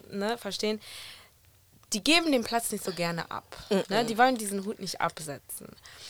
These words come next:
Speaker 1: Die, äh, Briten zum Beispiel haben immer noch Commonwealth, äh, wo sie so tun, als wären die irgendwie so ein großes britisches Imperium und oh, wir gehören doch irgendwie alle zusammen, weil wir sprechen Englisch. Nonsens.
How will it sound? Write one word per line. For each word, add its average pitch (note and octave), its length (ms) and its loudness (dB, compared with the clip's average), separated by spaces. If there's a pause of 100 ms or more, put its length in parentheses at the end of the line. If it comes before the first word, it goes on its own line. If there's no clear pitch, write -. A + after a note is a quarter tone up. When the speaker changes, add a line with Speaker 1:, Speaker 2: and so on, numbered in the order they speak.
(280)
Speaker 1:
Die, G3+ 280 2
äh, G3 160 6
Briten D4+ 300 0
zum C#4+ 120 2
Beispiel C4+ 180 2
haben G#3 100 4
immer B3 160 6
noch A#3 120 6
Commonwealth, C4 840 2
äh, F#3+ 140 -4
wo G3 120 0
sie G3 100 -4
so F#3+ 120 0
tun, A3+ 300 -2
als - 220 -2
wären G3 180 0
die G3 160 -4
irgendwie F#3+ 200 -4
so F#3 160 -4
ein G3+ 300 4
großes F#3+ 380 0
britisches - 440 0
Imperium G3 680 0
und E3+ 120 -6
oh, A3 260 -2
wir G3+ 80 -4
gehören G3 240 -4
doch G3+ 100 -10
irgendwie G#3 260 -4
alle G3 160 -6
zusammen, F#3+ 300 -4
weil F3+ 120 -4
wir F3 60 -6
sprechen - 380 -4
Englisch. D#3+ 400 -6
Nonsens. D#3 480 -4